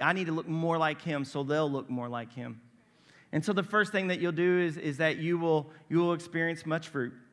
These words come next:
The second thing that you will experience is answered prayers. The Bible says it right here. "But if you remain in me and my words remain in you, you may ask for anything you want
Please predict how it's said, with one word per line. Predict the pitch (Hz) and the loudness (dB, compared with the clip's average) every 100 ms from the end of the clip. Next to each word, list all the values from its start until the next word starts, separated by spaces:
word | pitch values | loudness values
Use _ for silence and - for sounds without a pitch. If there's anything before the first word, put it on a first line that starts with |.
| _ - | _ -6
The | 175 | -4
second | 160 - - 233 233 208 | -4 -2 0 2 0 -2
thing | 185 170 | -2 -2
that | 175 | -2
you | 175 | -2
will | 175 | -2
experience | 160 - 185 202 202 - - - _ - | -4 -6 -4 -4 -8 -14 -20 -20 _ -10
is | 135 156 | -2 0
answered | 160 160 170 135 | 0 0 -6 -2
prayers. | 147 127 120 - - _ _ _ _ _ _ _ _ _ _ - | 0 0 -2 -10 -20 _ _ _ _ _ _ _ _ _ _ -10
The | - | -4
Bible | 147 156 151 | 0 2 0
says | - 156 143 | -4 -4 -4
it | 139 | -2
right | 147 147 | 0 0
here. | 139 127 123 - - - _ | -2 -2 -6 -16 -20 -20 _
"But | 147 | 0
if | 147 139 | 2 0
you | 175 | -2
remain | 190 180 160 180 | 0 0 2 2
in | 196 185 | 0 0
me | 170 180 | 0 0
and | 151 | 0
my | 131 | 0
words | 127 147 160 156 | 0 2 0 0
remain | 147 151 160 | -2 0 2
in | 156 | 0
you, | 147 165 | 0 -2
you | 170 | -2
may | 151 135 - | -2 -4 -6
ask | 151 170 170 | -4 -4 -6
for | - - | -6 -6
anything | 196 214 214 208 214 | -2 -2 -2 -4 -4
you | 196 | -4
want | 196 170 190 170 | -4 0 0 0